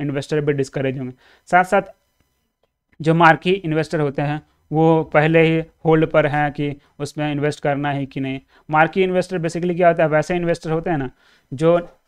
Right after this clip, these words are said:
फेमस हैं, कि वो जिस इंडस्ट्री में भी अपना पैसा लगा देना वो इंडस्ट्री बूम कर जाता है, उसको बोलते हैं मार्की इन्वेस्टर। तो मार्की इन्वेस्टर को थोड़ा सा मार्केट में एक नाम है, क्योंकि वो जिस,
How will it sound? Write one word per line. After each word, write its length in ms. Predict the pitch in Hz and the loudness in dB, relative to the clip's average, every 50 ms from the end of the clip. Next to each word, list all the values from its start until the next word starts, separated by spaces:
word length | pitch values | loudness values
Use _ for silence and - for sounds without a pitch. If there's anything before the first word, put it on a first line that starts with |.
| _ _ | _ _
फेमस 420 | - 185 190 202 208 202 190 - - | -2 0 2 4 4 2 0 0 -4
हैं, 120 | 139 131 131 | -8 -10 -6
कि 120 | - 165 | -4 -2
वो 120 | 170 185 170 | -2 0 0
जिस 220 | 175 180 175 - | 0 0 -2 -4
इंडस्ट्री 460 | 196 180 170 175 165 - - 180 180 | -4 -2 -2 -2 -2 -2 -4 -4 -2
में 160 | 185 180 175 | -2 -2 -2
भी 120 | 170 180 180 | -2 -2 -2
अपना 300 | 190 180 156 170 170 165 | 0 -2 -2 0 -2 0
पैसा 300 | - 165 160 - 175 160 | 2 2 2 2 2 2
लगा 240 | 165 156 160 165 165 | 2 4 4 4 2
देना 320 | 151 143 135 135 131 - - _ _ _ _ _ - | 2 -2 -4 -4 -6 -10 -14 _ _ _ _ _ -2
वो 100 | 147 160 | 0 0
इंडस्ट्री 380 | 160 156 151 143 147 - 165 156 | 2 2 0 -4 -4 -4 -4 -2
बूम 240 | 139 147 147 147 143 | -2 -2 -2 -2 -2
कर 160 | 143 143 131 | -2 -2 -2
जाता 320 | 131 135 131 - - 135 | -2 -4 -4 -4 -6 -8
है, 160 | - 165 131 - _ _ _ _ _ _ _ _ - | -8 -8 -12 -16 _ _ _ _ _ _ _ _ -8
उसको 220 | 151 - - 170 | -8 -4 -2 0
बोलते 260 | 151 151 151 147 - 160 | 0 0 0 0 2 0
हैं 80 | 160 | 2
मार्की 420 | 156 151 143 143 139 - - 156 160 | 2 2 2 2 2 0 -4 -6 -6
इन्वेस्टर। 520 | 160 147 135 135 135 - - 147 135 135 - _ _ _ | -4 -6 -6 -6 -8 -10 -10 -10 -10 -10 -12 _ _ _
तो 60 | 160 | -2
मार्की 280 | 160 165 170 175 175 196 | 0 2 2 2 0 -2
इन्वेस्टर 320 | 190 185 180 185 190 190 | -4 -4 -4 -4 -4 -4
को 80 | 180 185 | -4 -2
थोड़ा 140 | 175 180 175 | -2 -2 0
सा 260 | - 180 175 175 160 - _ _ _ 151 | 0 0 0 0 -2 -6 _ _ _ 0
मार्केट 360 | 151 156 156 151 - 170 165 | 0 0 2 0 -2 -4 -2
में 160 | 175 170 170 | -2 -2 -2
एक 260 | 170 165 - 180 170 170 - _ _ - - _ - | -2 -2 -2 -4 -4 -4 -8 _ _ -20 -18 _ -10
नाम 400 | 143 143 147 151 160 175 175 156 | -6 0 4 6 6 6 4 2
है, 340 | 147 147 143 143 156 160 - _ _ _ | -2 -4 -4 -6 -8 -10 -16 _ _ _
क्योंकि 260 | - 151 147 160 160 | -8 -8 -6 -4 -4
वो 240 | 160 156 156 160 160 | -2 0 0 0 0
जिस, 180 | 151 135 160 | 0 -2 -4